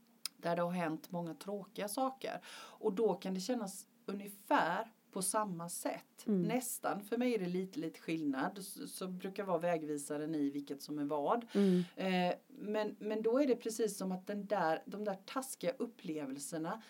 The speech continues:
Speaker 1: sitter kvar lite som en filmsekvens
Speaker 2: Just
Speaker 1: där
Speaker 2: det.
Speaker 1: och känns obehagligt.
Speaker 2: Mm.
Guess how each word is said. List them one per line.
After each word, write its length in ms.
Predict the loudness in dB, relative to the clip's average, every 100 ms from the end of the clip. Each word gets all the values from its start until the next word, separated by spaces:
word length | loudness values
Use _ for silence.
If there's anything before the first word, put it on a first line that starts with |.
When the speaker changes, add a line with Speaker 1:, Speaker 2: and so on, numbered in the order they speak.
| -12
Speaker 1:
sitter 380 | -6 -4 -4 -8
kvar 420 | 0 0 6 8
lite 300 | 8 6 2
som 180 | -4 -2
en 100 | -4
filmsekvens 1120 | -2 0 0 0 0 -2 -8 -4 0 2 4
Speaker 2:
Just 100 | 4 6
Speaker 1:
där 240 | 6 4
Speaker 2:
det. 60 | 2
Speaker 1:
och 60 |
känns 400 | 2 2 2 -2 -4
obehagligt. 880 | -4 -2 2 4 4 0 -2 0 6
Speaker 2:
Mm. 360 | 8 8 6